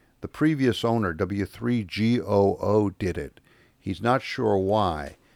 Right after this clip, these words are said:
but he points out that he got the two B because he traded his Commodore sixty-four to W three G O O for the Drake two B. I, I, I think, I think Rick got the better part of the bargain there.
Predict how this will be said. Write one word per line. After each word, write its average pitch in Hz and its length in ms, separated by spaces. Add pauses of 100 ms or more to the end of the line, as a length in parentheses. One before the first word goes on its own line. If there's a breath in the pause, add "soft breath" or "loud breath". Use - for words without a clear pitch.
(140)
but 101 120
he 101 40
points 135 420
out 107 320
that 90 260
he - 180
got 120 340
the 120 80
two 110 260
B 95 240
because 90 380
he 95 120
traded 123 580
his 92 220
Commodore 117 600
sixty-four 98 1000 (600 soft breath)
to 110 180
W 98 320
three 113 280
G 104 300
O 95 220
O 85 340 (200)
for 98 380
the 85 100
Drake 90 340
two 87 180
B. 78 380 (400)
I, - 80 (200)
I, 113 120 (120)
I 117 120
think, 110 420 (540)
I 107 80
think 113 180
Rick 110 240
got 92 180
the 87 80
better 87 220
part 87 260
of 76 60
the 78 60
bargain 80 460
there. 80 380